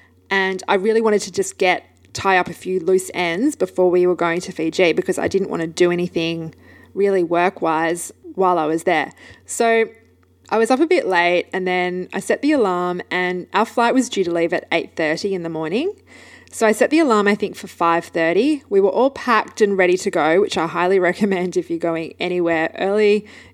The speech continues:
in the morning with children and you're on your own. Do not even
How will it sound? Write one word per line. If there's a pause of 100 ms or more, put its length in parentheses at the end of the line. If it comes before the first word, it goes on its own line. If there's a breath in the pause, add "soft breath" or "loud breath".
(100)
in
the
morning (160)
with
children
and
you're
on
your
own. (320)
Do
not
even